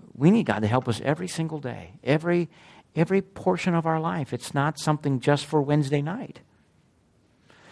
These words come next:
You know, if you make the application to yourself, you might think, "Well, that's silly. This is Wednesday. This is prayer meeting night, and you're asking us, do we pray? We're here to pray. It's prayer meeting night."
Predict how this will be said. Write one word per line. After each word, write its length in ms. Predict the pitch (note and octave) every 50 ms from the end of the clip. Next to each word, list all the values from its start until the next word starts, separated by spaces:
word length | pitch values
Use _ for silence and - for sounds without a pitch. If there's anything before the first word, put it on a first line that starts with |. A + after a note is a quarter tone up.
| - - _ _ _
You 80 | - C3
know, 120 | C3+ B2+
if 100 | - -
you 120 | D3+ E3+
make 240 | E3 D#3 D#3+ D#3 D#3
the 100 | - D3
application 560 | D3+ D#3 D3+ C#3+ C3+ - D3+ C#3+ - - C#3
to 80 | B2+ C3
yourself, 400 | B2 B2 A#2+ A2+ - - - G3+
you 80 | D3 C3
might 120 | B2 A#2+
think, 120 | B2+ C3
"Well, 100 | C3 C3+
that's 220 | C#3 - A#3 - -
silly. 220 | - C3 D3+ A#3
This 100 | D4 E3+
is 80 | B2 A#2+
Wednesday. 320 | A#2+ C3 D#3 D#3 C3+ D#3+
This 240 | D#3+ - G3+ D#3+ D3
is 80 | D3 D3
prayer 320 | - - G3 A#3+ C#4 E4+
meeting 300 | F#4 F4 D#4 A3+ F#3+ D#3+
night, 240 | D3+ D3 C3+ A#2+ B2
and 100 | B2+ C#3+
you're 100 | C#3 C3
asking 360 | C3 C#3+ C#3 - A2 G#3 G#3
us, 120 | G3 -
do 120 | - G3+ D#3+
we 100 | D#3+ D#3
pray? 340 | D3+ D3+ D#3+ - C4 E4+ F4
We're 160 | C#4 A#3 F#3
here 220 | G#3 C#4+ G#4 G#4
to 80 | G#4 G#4
pray. 600 | C#4 F#4 G#4+ G#4+ A4+ A4+ A4 C4 D3+ G#2 E2+ - - - _
It's 120 | - A3 G#3
prayer 240 | - - - G#3 G3+
meeting 280 | - A#3 E3+ D3 C3
night." 320 | A#2 G#2 F#2+ F#2 G#2 -